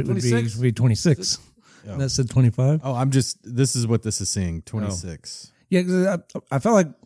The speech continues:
Speaker 1: we did have, like, after the, 'cause yes, the twenty-three date is the Foreign Legion, and then it jumps to when
Speaker 2: Okay.
Speaker 1: they meet up with him.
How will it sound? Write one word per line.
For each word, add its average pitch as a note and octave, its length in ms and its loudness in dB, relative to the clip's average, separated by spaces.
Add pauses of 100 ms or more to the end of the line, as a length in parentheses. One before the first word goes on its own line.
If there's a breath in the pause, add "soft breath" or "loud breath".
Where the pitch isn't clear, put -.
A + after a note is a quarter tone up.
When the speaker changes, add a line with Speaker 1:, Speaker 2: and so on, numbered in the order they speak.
(200)
Speaker 1:
we D3 160 2
did D#3 180 4
have, C#3+ 320 6
like, B2+ 160 4
after C#3+ 220 2
the, C3+ 120 2
'cause C#3+ 220 4
yes, A2+ 180 4
the B2 120 0
twenty-three E3 400 6
date C3+ 240 6
is C#3+ 140 6
the A#2 100 2
Foreign C#3+ 260 6
Legion, C#3 320 6
and A#2+ 140 4
then A#2 80 6
it A2 140 2
jumps C3 360 4
to B2+ 160 -2
when A#2 340 4
Speaker 2:
Okay. C#3+ 140 -6
Speaker 1:
they B2+ 140 2
meet B2 200 2
up E3+ 160 4
with A2+ 160 -2
him. G2+ 260 -2